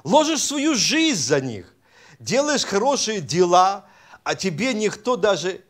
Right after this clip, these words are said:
с-, спасибо не скажет. И такое чувство приходит внутри: "А оно мне надо?"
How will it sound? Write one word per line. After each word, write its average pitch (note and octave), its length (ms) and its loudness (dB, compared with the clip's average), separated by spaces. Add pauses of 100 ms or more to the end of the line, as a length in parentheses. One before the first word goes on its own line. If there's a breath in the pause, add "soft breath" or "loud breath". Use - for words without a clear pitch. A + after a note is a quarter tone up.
(480)
с-, - 140 -18 (120)
спасибо C#3+ 640 -6
не G2+ 100 -12
скажет. - 440 -18 (1040)
И C3 60 -6
такое A3+ 280 2
чувство A3+ 360 -6
приходит C#3 640 -4 (360 loud breath)
внутри: D#3+ 580 -4 (920 soft breath)
"А C#3+ 160 -4
оно F3+ 280 4
мне A#2 200 -4
надо?" A#2+ 460 0